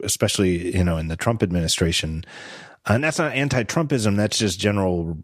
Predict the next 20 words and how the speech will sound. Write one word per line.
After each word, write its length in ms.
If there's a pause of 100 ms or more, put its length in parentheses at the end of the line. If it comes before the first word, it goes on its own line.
republicanism 880
as 160
being 480
more 260
amenable 460
to, 200 (360)
to, 280 (300)
you 140
know, 220 (1080)
less, 340
less 800
likely 480
to 300
pursue, 720 (840)
uh, 400 (680)
you 140
know, 120
to, 160
to, 260
to, 400